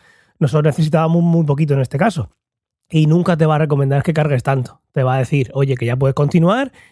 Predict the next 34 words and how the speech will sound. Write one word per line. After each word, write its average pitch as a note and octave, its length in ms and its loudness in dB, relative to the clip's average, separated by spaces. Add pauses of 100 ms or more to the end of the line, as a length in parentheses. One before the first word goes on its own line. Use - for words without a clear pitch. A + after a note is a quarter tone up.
y D#3+ 140 2
ya D3+ 260 0
al D#3 140 2
siguiente C#3+ 720 0
punto, E3+ 420 2
o F3+ 100 2
en C3 60 0
este C3 180 -2
caso D3 320 0
era D#3 360 0
el D3+ 160 0
destino. A#2+ 420 -6 (420)
Y F#3 120 4
aquí F#3 180 0
también G3+ 320 2
estoy F#3 220 0
viendo F3+ 320 2
algo, C#3+ 520 -2
eh, - 60 -20 (240)
recomendable. C#3+ 920 -2 (580)
Cuando D#3+ 380 0
tienes F#3 280 0
un G3+ 100 2
coche F#3 460 0
gran E3+ 180 2
autonomía, D#3+ 640 0
no D#3 140 0
sé D#3 80 0
si D#3 100 0
en D3+ 80 0
otras D3+ 200 -2
marcas C#3+ 300 -2
es C#3 120 0
igual, D3 380 0